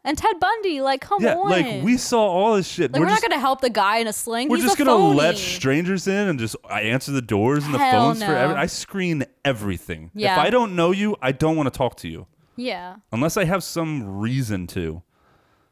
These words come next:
Speaker 1: No,
Speaker 2: Yeah.
Speaker 1: I'm with you on that. It's like, she's like, "Sure, come on in.
Speaker 2: And
Speaker 1: Have
Speaker 2: then
Speaker 1: a
Speaker 2: they,
Speaker 1: look."
Speaker 2: and then they go out on a date.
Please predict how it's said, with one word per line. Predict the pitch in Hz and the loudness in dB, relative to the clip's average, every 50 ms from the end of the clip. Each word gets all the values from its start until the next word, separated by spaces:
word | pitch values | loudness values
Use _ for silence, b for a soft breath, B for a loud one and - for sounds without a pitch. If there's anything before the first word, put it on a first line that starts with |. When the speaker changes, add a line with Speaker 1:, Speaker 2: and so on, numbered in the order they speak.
| _ _ - | _ _ -2
Speaker 1:
No, | - 381 | 2 2
Speaker 2:
Yeah. | 440 - - | 4 4 4
Speaker 1:
I'm | 240 254 330 339 | 2 2 0 0
with | 330 339 - | -2 -2 -2
you | 302 | -4
on | 262 247 240 | -4 -4 -4
that. | 226 214 208 208 202 214 226 | -2 -2 -2 -2 -2 -4 -4
It's | 277 262 - | -6 -6 -4
like, | 269 262 254 254 - | -2 -2 -2 -2 -4
she's | - 508 466 | -8 -10 -8
like, | 359 359 - | -8 -8 -8
"Sure, | - 415 381 349 302 277 - _ _ _ | -6 -4 -2 -2 -2 -2 -6 _ _ _
come | - - 339 330 | -12 -8 -4 -2
on | 330 330 | -2 0
in. | 330 330 311 285 277 - - _ | 0 0 -2 -4 -6 -10 -10 _
Speaker 2:
And | - 196 208 | 0 2 4
Speaker 1:
Have | 269 | 4
Speaker 2:
then | 302 | 4
Speaker 1:
a | 320 | 4
Speaker 2:
they, | 285 | 4
Speaker 1:
look." | 302 285 254 - - - - | 2 2 0 -2 -4 -10 -4
Speaker 2:
and | - 240 262 294 | 0 2 2 4
then | 320 | 4
they | 330 330 269 | 2 2 2
go | 294 311 | 4 2
out | 311 311 | 2 2
on | 302 262 | 0 -2
a | 262 | -4
date. | 196 - 269 311 311 240 - - | -2 0 2 2 2 2 0 -4